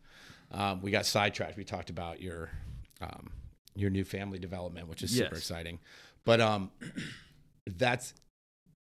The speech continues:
Speaker 1: I'm excited to hear that you, you have a project on the horizon because you've had a fast track approach to everything, and you've
Speaker 2: Mm-hmm.
Speaker 1: made some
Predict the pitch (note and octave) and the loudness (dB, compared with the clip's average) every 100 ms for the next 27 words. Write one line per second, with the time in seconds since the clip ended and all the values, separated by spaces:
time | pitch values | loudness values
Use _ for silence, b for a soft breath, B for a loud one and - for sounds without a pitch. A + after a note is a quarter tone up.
0 | _ _ _ A#2+ A#2+ D#3 D3 D3+ C#3+ C3+ | _ _ _ 0 6 8 8 6 4 0
1 | - B2 B2 G#2+ G#2+ G2 G2+ G2 - G#2+ | 2 4 6 4 0 -2 -4 -6 -6 -2
2 | G#2+ F#2+ - G2+ G2+ G#2 G2+ G2 F#2 F2+ | -2 -2 -2 0 2 0 -2 -4 -2 -2
3 | E2+ E2 D#2 F2 - b b b b b | -4 -6 -8 -12 -16 b b b b b
4 | _ _ _ _ _ _ - A#2 - G#2+ | _ _ _ _ _ _ -2 -2 2 10
5 | C3+ C3 C3+ C3+ - - - _ G#2+ G#2+ | 12 12 12 8 0 -4 -12 _ -4 0
6 | B2 A2 G#2+ G2 G2 - A#2 A2+ A#2 - | 2 4 4 2 -4 2 4 4 2 0
7 | A#2 G#2 G2+ G2 - - - - A2 G#2+ | 0 0 -2 -4 -12 -18 -16 -4 0 0
8 | - F#2+ F2 E2 E2+ F#2 G#2 A2 A2 C#3+ | -2 -4 -4 -8 -8 -4 0 0 2 2
9 | D#3 G#2 | 2 0